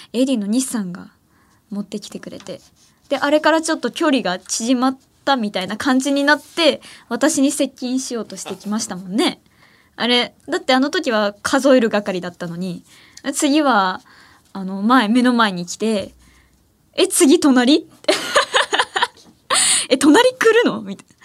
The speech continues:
な。「え、危険人物すぎますよね。」で、隣来るってどういうシチュエーションなんだろうって。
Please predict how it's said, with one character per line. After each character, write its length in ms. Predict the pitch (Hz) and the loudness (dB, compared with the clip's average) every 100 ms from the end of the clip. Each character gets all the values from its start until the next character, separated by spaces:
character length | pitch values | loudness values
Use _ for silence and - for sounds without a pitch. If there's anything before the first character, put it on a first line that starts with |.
| - - | -20 -4
な。 80 | 294 | -4
「え、 20 | 339 | -4
危 160 | - | -10
険 280 | - 392 403 | -8 -6 -4
人 220 | 392 392 | -2 -2
物 140 | 370 - | -2 -4
す 140 | - | -2
ぎ 100 | 339 | 0
ま 120 | 359 | 0
す 100 | 359 | -2
よ 100 | 208 | -4
ね。」 160 | 180 - - - - - 208 | -6 -12 -18 -20 -20 -18 -16
で、 80 | |
隣 400 | 208 233 330 415 | -10 -4 -2 -2
来 100 | 427 | -2
る 100 | 359 | -2
っ 20 | - | -4
て 100 | 180 | -6
ど 140 | 214 | -8
う 40 | |
い 100 | 226 | -8
う 40 | 185 | -10
シ 60 | |
チ 100 | - | -10
ュ 40 | 190 | -12
エ 20 | |
ー 20 | |
シ 120 | 190 185 | -10 -8
ョ 20 | |
ン 60 | |
な 80 | 185 | -8
ん 80 | 180 | -10
だ 80 | 180 | -12
ろ 120 | - | -14
う 20 | |
っ 20 | |
て。 140 | - | -18